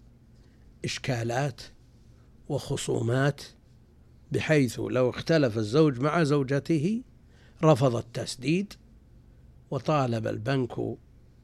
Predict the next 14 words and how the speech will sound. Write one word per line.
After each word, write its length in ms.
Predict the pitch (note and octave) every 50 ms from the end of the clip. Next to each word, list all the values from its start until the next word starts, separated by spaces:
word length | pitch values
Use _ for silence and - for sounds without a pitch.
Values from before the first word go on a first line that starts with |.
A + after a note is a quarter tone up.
| - - - - - - - - - - - - - - - - - - - - - -
المرأة، 440 | E3+ F3 F#3 B3+ C4 B3 - - - - - - - - - - - - - - - - - - - - - - - - - - -
والمال 1600 | D3+ C#3+ C3 B2+ D3 D3 D#3 D#3+ D3+ C#3+ C#3+ C#3+ - - C#3+ C3+ B2+ B2+ B2+ C3 C#3 B2+ A#2+ A#2+ A#2+ A#2 A#2+ C#3 D#3 F3 G#3+ A#3 A#3+
ب-، 200 | F#3+ E3 - -
في 200 | - - C#3 C3+
حقيقته 920 | - C3+ B2 - C3 A#2+ A#2 - - A#2 - - D3+ D3 F3+ A#3+ A#3+ A#3+ B3+ - - - - - - - - - - -
للزوج. 460 | A3 G3+ G3 G3+ A3+ A3 F#3+ C#3 - - - - - - - - - - - - - - - - - - - - - - -
ففي 1160 | - - - C3+ B2+ C3 C3 B2+ - - - - - - - - - - - - A3+ A#3+ G#3+
هذه 280 | G3+ G3 F3 C#3+ C#3 C#3
الصورة 420 | C#3 A#2+ - - F#3 F3+ G#3 F#3+ D#3+
لا 340 | C3+ C3 C3 C#3 C3+ B2 A#2
يجوز 640 | A#2 A2+ B2+ C3 C3+ C#3 C3 A#2 - - - - - - - - - - - - - - - - -
التعامل 760 | C3+ - - - C3+ A2+ G#2 B2 C3 C3+ C#3+ D3+ D#3 D3 B2+
بمثل 420 | A2+ A2+ A#2 B2 C3+ - - C3+ A2+ -
هذا، 360 | - - - - - - -